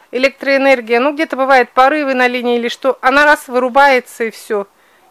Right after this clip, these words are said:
И теплица благополучно у вас остынет до нуля, и можно было потерять вообще все посадки вот эти,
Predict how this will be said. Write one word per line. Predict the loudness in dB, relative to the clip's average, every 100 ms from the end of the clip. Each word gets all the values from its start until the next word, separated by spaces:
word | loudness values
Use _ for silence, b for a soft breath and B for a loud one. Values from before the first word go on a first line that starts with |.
| -20
И | -14
теплица | -14 -12 -4 -4 -2 -6
благополучно | -6 -6 -6 0 0 0 -8 -6 -4
у |
вас | -2 -2
остынет | -4 -6 -6 -6 -6
до | -6
нуля, | -6 0 2 0
и | -2
можно | -4 -2 -2
было | -4 -6
потерять | -8 -8 -2 -2 -2
вообще | -6 -6 -10
все | -10 -14 -8 -6
посадки | -4 -4 -2 -4 -4 -16
вот | -12
эти, | -12 -12